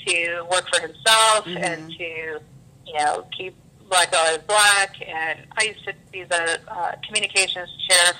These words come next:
Speaker 1: for the Black Business Persons Union here in Spokane,
Speaker 2: Uh-huh.
Speaker 1: uh, years ago. And <clears throat>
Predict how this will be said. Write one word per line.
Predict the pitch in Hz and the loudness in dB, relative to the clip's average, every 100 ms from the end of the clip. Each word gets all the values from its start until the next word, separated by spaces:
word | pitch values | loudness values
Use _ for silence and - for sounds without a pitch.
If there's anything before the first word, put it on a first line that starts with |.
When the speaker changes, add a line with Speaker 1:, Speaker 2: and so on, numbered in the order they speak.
| - | -2
Speaker 1:
for | 170 165 | 0 0
the | 165 | 0
Black | 170 165 170 | 2 0 0
Business | 170 175 - | -4 -6 -4
Persons | 180 175 175 165 | -2 -2 -8 -10
Union | 165 165 165 160 | -10 -6 -6 -4
here | 175 165 | -4 -4
in | |
Spokane, | - 170 - 220 214 170 170 170 | -4 -4 2 4 6 6 2 -4
Speaker 2:
Uh-huh. | 202 160 196 - - - | -6 -8 -10 -18 -16 -4
Speaker 1:
uh, | 175 175 | -2 0
years | 185 190 185 | 2 2 0
ago. | 175 151 160 - - - _ - | 0 2 2 -2 -14 -20 _ 0
And | 202 202 196 196 190 196 - - - | 4 6 6 4 -2 -18 -20 -20 -18
<clears throat> | - 311 302 - 247 214 | -14 -12 -12 -14 -18 -18